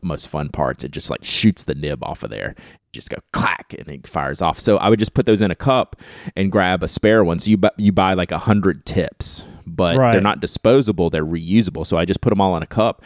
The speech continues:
Speaker 1: and you just run 'em under the sink and let 'em dry, and I would
Speaker 2: These
Speaker 1: use
Speaker 2: are,
Speaker 1: 'em
Speaker 2: like,
Speaker 1: again
Speaker 2: the
Speaker 1: tomorrow.
Speaker 2: plastic tips that go in the end,
Speaker 1: Mm-hmm.
Speaker 2: right? So, like,
Speaker 1: Mm-hmm,
Speaker 2: you,
Speaker 1: mm-hmm.
Speaker 2: if you were changing color, you just pop that off and then grab
Speaker 1: Yep.
Speaker 2: another one, and then you wash them all out later on, and they're ready to use again?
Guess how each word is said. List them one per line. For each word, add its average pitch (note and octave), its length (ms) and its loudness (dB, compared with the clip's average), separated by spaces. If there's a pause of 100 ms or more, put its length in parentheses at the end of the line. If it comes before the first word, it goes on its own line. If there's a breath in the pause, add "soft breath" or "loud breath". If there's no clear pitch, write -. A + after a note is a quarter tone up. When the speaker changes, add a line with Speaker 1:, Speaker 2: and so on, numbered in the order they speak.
(280 loud breath)
Speaker 1:
and G#2+ 140 2
you G2 80 2
just G2 180 0
run F#2+ 160 2
'em F2+ 120 0
under E2 180 -2
the - 60 -8
sink F#2 280 -4
and C#2+ 140 -4
let D2 140 -4
'em D2+ 80 -4
dry, C#2+ 220 0
and C#2 100 -4
I - 20 -4
would C#2+ 100 -2
Speaker 2:
These C#3+ 60 4
Speaker 1:
use C3+ 140 4
Speaker 2:
are, C#3 40 4
Speaker 1:
'em B2+ 60 4
Speaker 2:
like, A#2+ 120 2
Speaker 1:
again - 80 -6
Speaker 2:
the - 80 -8
Speaker 1:
tomorrow. C#3+ 180 -2
Speaker 2:
plastic - 240 -4
tips - 260 -10
that - 140 -14
go G#2 240 -8
in G#2 100 -10
the G#2 160 -8
end, G#2+ 200 -2
Speaker 1:
Mm-hmm. - 80 0
Speaker 2:
right? G2 200 -12
So, C3 180 -2
like, G#2 140 0
Speaker 1:
Mm-hmm, C#3 340 -2
Speaker 2:
you, B2 140 4
Speaker 1:
mm-hmm. B2 60 4 (120)
Speaker 2:
if B2 160 -4
you B2+ 80 -2
were A2+ 80 -2
changing A2 400 -6
color, G2+ 280 -6
you G2 120 -6
just - 180 -12
pop - 200 -10
that G2+ 180 -4
off G2+ 280 -4
and G#2 100 -6
then G2+ 140 -8
grab G#2 180 -4
Speaker 1:
Yep. G2+ 140 -10
Speaker 2:
another G2+ 180 -10
one, G2 240 -12
and G#2+ 120 -12
then G2 120 -10
you G#2 120 -10
wash G#2 260 -8
them G2 120 -8
all G2 140 -6
out F#2 200 -8
later F#2 300 -10
on, G2+ 140 -8
and G2+ 120 -12
they're G2 100 -12
ready G2+ 240 -12
to G2+ 100 -14
use G2 240 -12
again? A#2 280 -8